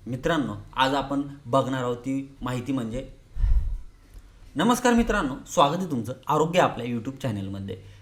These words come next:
मित्रांनो, आज आपण एक वेगळी माहिती बघणार आहोत, ती म्हणजे झोप. मंडळी, ही दुपारची झोप तुमच्या जीवनात किती घातक असू शकते,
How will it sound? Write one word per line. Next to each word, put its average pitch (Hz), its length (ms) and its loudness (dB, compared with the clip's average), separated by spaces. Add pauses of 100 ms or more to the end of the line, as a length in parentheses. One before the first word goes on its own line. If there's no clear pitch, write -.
मित्रांनो, 175 440 2 (120)
आज 160 180 4
आपण 147 260 0 (280)
एक 139 180 -6
वेगळी 147 280 2
माहिती 135 320 -2
बघणार 110 340 -4
आहोत, 113 180 -4
ती 143 40 -2
म्हणजे 131 220 -2
झोप. 104 300 -6 (440)
मंडळी, 180 280 2
ही - 360 -6
दुपारची 190 420 2
झोप 131 440 -6
तुमच्या 160 240 -2
जीवनात 156 380 -2 (140)
किती 175 200 -8
घातक 139 420 -6
असू 131 200 -6
शकते, 117 420 -10